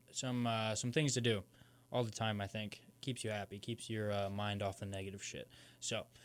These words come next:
anyways, what has been going on in this fucking world lately? First, Post Malone, his plane,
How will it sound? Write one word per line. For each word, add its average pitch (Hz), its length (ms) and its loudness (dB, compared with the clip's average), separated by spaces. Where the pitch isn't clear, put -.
anyways, 165 640 8
what 214 240 12
has 254 200 10
been 185 140 6
going 175 220 10
on 202 160 12
in 190 80 6
this 139 140 0
fucking 151 400 2
world 180 240 10
lately? 139 320 6
First, 196 480 6
Post 185 300 10
Malone, 156 540 10
his 131 120 2
plane, 156 640 8